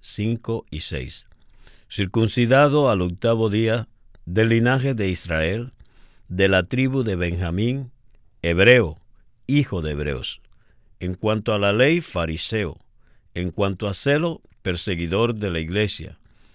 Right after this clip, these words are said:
En cuanto a la justicia, que es la ley, llegó a ser irreprensible.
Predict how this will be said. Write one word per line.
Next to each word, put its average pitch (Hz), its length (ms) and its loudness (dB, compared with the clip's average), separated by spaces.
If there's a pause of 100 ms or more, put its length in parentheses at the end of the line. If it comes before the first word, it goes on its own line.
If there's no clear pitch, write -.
(120)
En 82 140 -10
cuanto 101 340 0
a 113 40 -2
la 117 100 2
justicia, 113 640 0
que 95 80 -4
es 95 160 -2
la 92 140 -2
ley, 127 340 0 (500)
llegó 110 400 2
a 123 80 4
ser 78 540 -6
irreprensible. 78 1040 -10